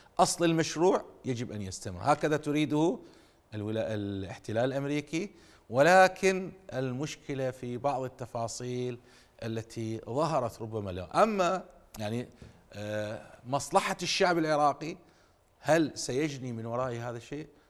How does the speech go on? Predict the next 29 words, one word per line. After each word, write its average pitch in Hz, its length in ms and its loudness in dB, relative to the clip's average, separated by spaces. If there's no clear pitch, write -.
هذا، 135 500 -6
آه، 113 460 -10
في، 113 260 -10
ليس 139 380 -6
في 123 160 -10
حسبان 117 680 -4
لا 143 400 0
الغ-، 135 360 0
المجتمع 135 640 -4
ال-، 131 200 -6
الغربي 120 440 -2
عمومًا 123 340 -4
الذي 120 260 -2
دعم 165 300 4
هذا 123 300 -2
ال-، 107 400 -6
هذه 113 260 -4
الحكومة 110 640 -8
التي 113 240 -8
تسمى 113 380 -8
اليوم 104 300 -8
مارقة 104 520 -6
وهذا 110 260 -4
المشروع، 110 580 -6
ولا 120 180 -4
في 151 120 -12
حساب 110 420 -6
أمريكا 110 720 -6
التي 104 580 -10